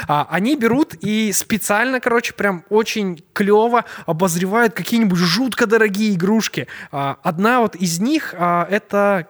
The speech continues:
как же, Hatchimals. Э, короче, Hatchimals — это такие игрушки,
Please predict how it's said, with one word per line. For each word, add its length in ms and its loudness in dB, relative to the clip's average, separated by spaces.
как 180 -10
же, 100 -2
Hatchimals. 840 0
Э, 200 -12
короче, 320 0
Hatchimals — 560 2
это 120 -4
такие 360 0
игрушки, 480 2